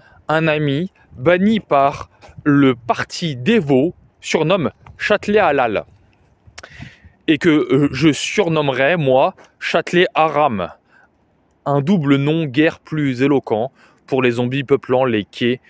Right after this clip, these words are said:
que ceux de Port-Royal et de Saint-Michel-Notre-Dame. Personne ne sachant ce qu'était le Châtelet,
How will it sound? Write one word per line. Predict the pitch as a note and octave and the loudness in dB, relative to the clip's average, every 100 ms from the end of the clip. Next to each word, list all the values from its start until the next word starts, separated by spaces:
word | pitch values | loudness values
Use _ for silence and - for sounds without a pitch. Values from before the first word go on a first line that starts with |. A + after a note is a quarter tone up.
| _ _ | _ _
que | - | -6
ceux | A#2 - C#3+ | -6 -2 -2
de | B2 A2+ | 0 -2
Port-Royal | - B2+ A2 A2+ A2+ A2+ C3 G#2+ - _ _ | -2 -4 0 0 0 0 2 -2 -4 _ _
et | C#3 | -2
de | C3 | 0
Saint-Michel-Notre-Dame. | - C3+ B2 - C#3 B2 A#2 - A#2 G#2 G2+ E2+ D2+ _ _ _ _ _ - - - - - | 0 -4 -4 -2 -2 -2 -2 -4 -2 -2 -2 -6 -14 _ _ _ _ _ -20 -20 -20 -20 -8
Personne | - F3 - F3 | -6 -2 -2 0
ne | C#3 | 0
sachant | C#3+ A#2 - C#3 - _ - - - | -2 -4 -2 -2 -4 _ -20 -20 -20
ce | - D3 | -8 -6
qu'était | C3+ C3+ - C3 C#3 - - - - _ _ _ _ | -2 -4 -2 -2 -2 -6 -20 -20 -20 _ _ _ _
le | B2 | -4
Châtelet, | B2 D#3 - E3+ | -2 -2 -2 -2